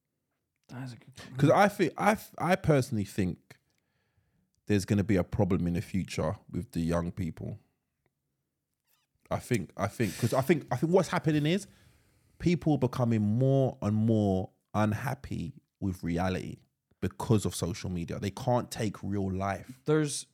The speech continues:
Speaker 1: I think if you've got a message to spread it quickly, social media is good, but it's also affecting mental health.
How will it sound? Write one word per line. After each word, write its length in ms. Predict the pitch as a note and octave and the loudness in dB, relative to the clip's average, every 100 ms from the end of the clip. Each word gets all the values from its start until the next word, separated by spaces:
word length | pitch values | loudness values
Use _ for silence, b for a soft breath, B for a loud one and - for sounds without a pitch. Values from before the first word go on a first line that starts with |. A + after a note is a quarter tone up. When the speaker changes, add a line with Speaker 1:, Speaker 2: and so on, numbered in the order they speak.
| _ _ - | _ _ -8
Speaker 1:
I 60 | C3 | -4
think 260 | F3+ E3+ | -4 -4
if 140 | D#3 C3+ | -6 -8
you've 80 | C3+ | -4
got 160 | D#3 | -2
a 60 | D3+ | 0
message 420 | C3 A#2+ B2+ A#2 | 0 0 -4 -8
to 100 | B2 | -8
spread 280 | - C3+ A#2+ | -4 0 0
it 60 | A2+ | -2
quickly, 520 | B2+ A2+ A2+ G#2+ - _ _ - _ _ _ _ | -6 -6 -6 -6 -8 _ _ -20 _ _ _ _
social 260 | C#3+ C3 C#3 | -2 0 2
media 140 | A#2 | 2
is 100 | A2 | 2
good, 320 | - G#2+ A2 - _ _ _ _ _ _ _ _ _ _ - | 0 -4 -4 -14 _ _ _ _ _ _ _ _ _ _ 0
but 120 | B2+ | 2
it's 180 | B2 C#3+ | 2 2
also 680 | B2 A#2 - B2 A2+ G#2+ - | 2 2 0 0 0 -2 -8
affecting 580 | A2+ A#2+ A2+ - A2+ A2 | -6 -2 -2 -2 -4 -2
mental 360 | G#2+ G#2 G#2 | -4 -4 -6
health. 480 | G#2+ G#2+ A#2+ B2+ - | -4 -2 -2 -6 -14